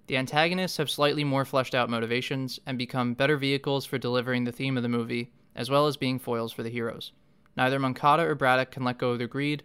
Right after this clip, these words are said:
and selfishness, and it costs them. They fall victim to the same vices that made Magellan's crew tear each other apart centuries ago. I also threw in a small reference to Nadine Ross,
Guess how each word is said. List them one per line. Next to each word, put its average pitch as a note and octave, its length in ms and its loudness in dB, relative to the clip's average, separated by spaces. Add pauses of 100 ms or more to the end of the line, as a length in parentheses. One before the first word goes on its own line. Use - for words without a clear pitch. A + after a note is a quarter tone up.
and C3 140 -8
selfishness, D3 760 -4
and B2 100 -6
it - 80 -10
costs A#2 280 -2
them. - 160 -14 (400)
They A#2+ 140 -4
fall C3+ 180 2
victim C#3 320 -2
to C3 100 -4
the B2+ 80 -4
same D3+ 280 -2
vices C#3+ 380 2
that C#3 140 0
made B2+ 200 0
Magellan's B2 400 0
crew D3 240 -2
tear C3 200 0
each B2 140 -4
other A#2 160 0
apart A#2 280 -2
centuries B2 420 -6
ago. - 200 -12 (320)
I B2 120 -2
also D#3+ 320 4
threw E3 180 0
in D#3 60 0
a C#3 40 -2
small D#3 300 2
reference C3+ 460 2
to C3+ 60 -4
Nadine C3 360 0
Ross, A#2 460 -2